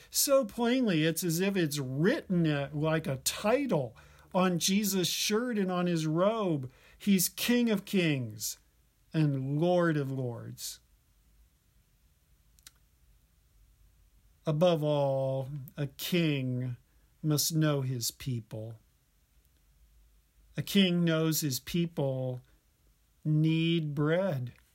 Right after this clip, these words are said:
Jesus affirms this, that we need bread, and he says, "You can pray this with a confident affirmation.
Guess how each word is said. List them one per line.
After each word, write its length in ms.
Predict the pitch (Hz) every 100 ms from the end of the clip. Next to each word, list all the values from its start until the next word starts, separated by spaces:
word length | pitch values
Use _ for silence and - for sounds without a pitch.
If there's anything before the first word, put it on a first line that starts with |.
| _ _ _ _ _ _ _ _ _ _ _ _ _ _ _ _ _ _ _ _ - _
Jesus 440 | - 247 254 240 196
affirms 680 | 196 - 220 240 247 196 170
this, 280 | 156 127 165
that 160 | 160
we 180 | 170 185
need 320 | 185 175 165
bread, 420 | 165 180 202 151 - - -
and 140 | 180
he 100 | 185
says, 400 | 190 208 190 185
"You 140 | 277 277
can 180 | 330
pray 340 | 302 339 262 294
this 320 | 262 170 147
with 160 | 165 180
a 80 |
confident 720 | 196 - 240 269 254 254 220 208
affirmation. 1080 | 208 202 240 196 190 202 202 165 139 120